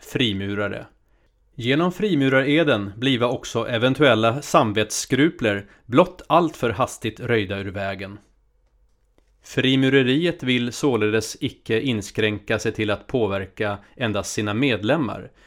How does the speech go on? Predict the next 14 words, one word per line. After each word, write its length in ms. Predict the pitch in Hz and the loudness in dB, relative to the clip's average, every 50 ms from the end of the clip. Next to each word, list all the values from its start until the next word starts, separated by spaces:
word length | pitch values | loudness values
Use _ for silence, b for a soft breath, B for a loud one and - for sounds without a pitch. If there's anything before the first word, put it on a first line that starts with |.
| b b | b b
utan 260 | b 120 - 131 123 | b -4 0 0 -2
strävar 560 | 117 - - 151 147 147 135 117 104 113 143 131 | -2 -2 2 4 4 6 4 4 2 2 0 0
efter 360 | 120 110 - - - 123 113 | -2 -4 -6 -6 -6 -4 -4
att 180 | 117 117 - | -4 -6 -6
utsträcka 720 | - - 139 120 - - - - 117 117 - - - 117 | -6 -6 -6 -6 -6 -10 -8 -6 -6 -6 -6 -6 -6 -6
sin 200 | - - 117 110 | -4 -4 -4 -2
verksamhet 640 | 110 127 113 101 - - - 113 104 104 104 - - | 0 2 0 0 0 -4 -6 -6 -4 -6 -6 -8 -10
vida 480 | 107 104 127 135 120 104 104 127 127 | -6 -2 -2 -2 -2 -2 0 0 0
därutöver, 800 | 113 107 104 101 104 101 - 123 135 139 107 95 - - - - b b b b b b b | 0 0 -2 -2 -2 -2 -2 0 0 0 -2 -4 -8 -12 -14 -18 b b b b b b b
till 160 | b 139 143 | b 4 6
hela 220 | 165 165 143 135 | 8 8 6 6
människosläktet 1120 | 131 143 160 147 120 113 104 - 117 - - - 151 151 - - - - - - - - b b b b | 6 4 4 2 2 0 -2 -4 -6 -6 -4 -4 -4 -4 -6 -8 -14 -14 -14 -14 -18 -20 b b b b
eller 200 | b 123 113 117 | b 0 2 4
mänskligheten, 1000 | 117 135 139 117 104 - - - 107 101 123 139 135 - - 104 - - 98 - | 4 4 4 4 2 -2 -6 -4 -2 0 0 0 0 -2 -6 -16 -16 -16 -18 -20